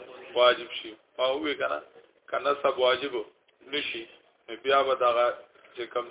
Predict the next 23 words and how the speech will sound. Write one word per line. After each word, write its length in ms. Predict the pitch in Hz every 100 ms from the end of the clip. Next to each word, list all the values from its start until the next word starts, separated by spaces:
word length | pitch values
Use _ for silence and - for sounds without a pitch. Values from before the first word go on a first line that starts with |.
| -
ته 80 |
وا-، 280 | 139 135 131 -
داخله 460 | 123 113 123 135 139
نه 80 |
او 180 | 131 127
په 120 | 117 117
چا 100 | 143
داخل 340 | 127 107 -
شي؟ 160 | - - - 135 - 131 117 117 110
په 60 | 135
اسم 280 | 151 135 127
باندې 240 | 120 117 113
به 80 | 113
داخل 340 | 113 107 120 -
شي، 80 | 123
او 80 | 117
هغه 120 | 120
په 120 | 131
اسم 300 | 131 127 123
داخلېدلی 600 | 120 113 120 120 135 131 101 - 95 - 107
شي. 100 | - - - - - _ _ _ _ _ _ - - - _ _ _ _ _ _ _ _ _ _ _ -
کوم 220 | 147 156
څیزونه 480 | - 135 143 147